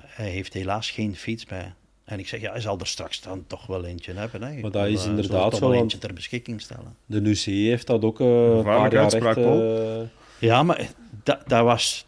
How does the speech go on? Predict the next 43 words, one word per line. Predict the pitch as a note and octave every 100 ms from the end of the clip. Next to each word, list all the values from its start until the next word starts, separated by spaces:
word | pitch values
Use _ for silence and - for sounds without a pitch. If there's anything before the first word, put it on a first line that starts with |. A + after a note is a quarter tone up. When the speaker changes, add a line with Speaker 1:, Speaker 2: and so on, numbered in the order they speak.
| B2+
Speaker 1:
dat, | A2+ -
dat, | A2 G#2 G#2 G2
dat | F#2
was, | A2 - - - - G#2
ja, | F#2 E2+ -
Speaker 2:
De | A#2
Speaker 1:
echt | A2
Speaker 2:
U | G#2+
C |
I | G#2
heeft | G#2+
dat | F#2+
Speaker 1:
gevaarlijk | -
Speaker 2:
zo | A#2+
Speaker 1:
was | A2+
het | A2
Speaker 2:
een | G2
Speaker 1:
niet, | G#2+
want | A2 A2
Speaker 2:
tijd | D#3 -
Speaker 1:
het | -
was | F2 -
juist, | F#2+ A2
hè, | G#2
Speaker 2:
gepromoot | A2 F#2+ G#2+
Speaker 1:
haatrennen. | G2 G#2 F#2+
Speaker 2:
gehad, | F#2+ F#2 -
hè. | D#3 _ _ _ -
Dat | G2+ G2+
die, | G2 F#2+ F#2 F#2
dat | F#2+ F#2
de | F#2+
U | F#2
C | -
I | F#2+ G2
eigenlijk, | A2+ A#2 B2 B2 B2 -
eh, | G2 F#2+ F#2 F2 - - - _ -
in | G2
bepaalde | F#2+ - G2+ G2+
landen | F#2 F2 A#2 B2+
waar | A2+
de | F#2+
cross | - A#2 A2+ - -